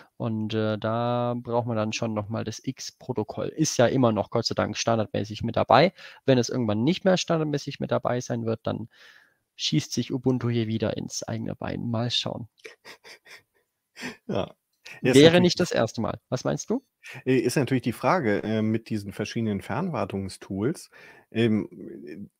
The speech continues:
Speaker 2: also eigentlich theoretisch ist es ja möglich. Mit O B S kannst du ja mit Wayland 'n Bildschirm abfilmen, das funktioniert ja irgendwie.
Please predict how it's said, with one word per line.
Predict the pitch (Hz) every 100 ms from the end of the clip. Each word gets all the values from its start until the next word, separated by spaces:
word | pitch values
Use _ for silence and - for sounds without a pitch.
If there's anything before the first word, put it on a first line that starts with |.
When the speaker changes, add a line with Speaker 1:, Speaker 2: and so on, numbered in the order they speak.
| _ _ _ _ - -
Speaker 2:
also | 135 120 -
eigentlich | 127 131 127 -
theoretisch | 113 107 98 98 110
ist | 113 107
es | -
ja | 123
möglich. | 151 160 101 101
Mit | 107 104 -
O | 117
B | 104 80
S | 104 -
kannst | - 123 -
du | 120
ja | 110
mit | 101 92
Wayland | 95 107 107 92
'n |
Bildschirm | 95 92 90 78
abfilmen, | - - 165 214
das | 95
funktioniert | 107 98 98 92 101 -
ja | 139 156
irgendwie. | 147 147 165